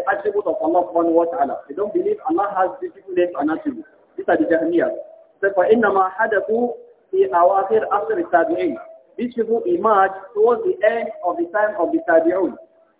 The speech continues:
The Tabi'un are those who came after the Prophet had died.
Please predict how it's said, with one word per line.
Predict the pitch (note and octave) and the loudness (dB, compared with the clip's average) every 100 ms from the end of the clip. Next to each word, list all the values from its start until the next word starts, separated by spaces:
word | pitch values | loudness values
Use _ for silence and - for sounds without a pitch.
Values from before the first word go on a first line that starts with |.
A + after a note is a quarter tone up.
| _ _ - | _ _ -2
The | D#4+ | 0
Tabi'un | F#3 F3+ F#3+ A3+ F3 | 4 2 2 0 2
are | E3+ | 4
those | G#3 G#3+ | 4 2
who | G#3+ G#3+ | -6 2
came | G3+ G3+ G#3 G#3 - _ _ _ - | 4 4 0 -8 -16 _ _ _ -4
after | G3 A3 G3+ | -2 2 0
the | - | 0
Prophet | F3+ F#3 D#3+ | 0 0 0
had | C#3+ D#3+ | 0 4
died. | D#3 | 4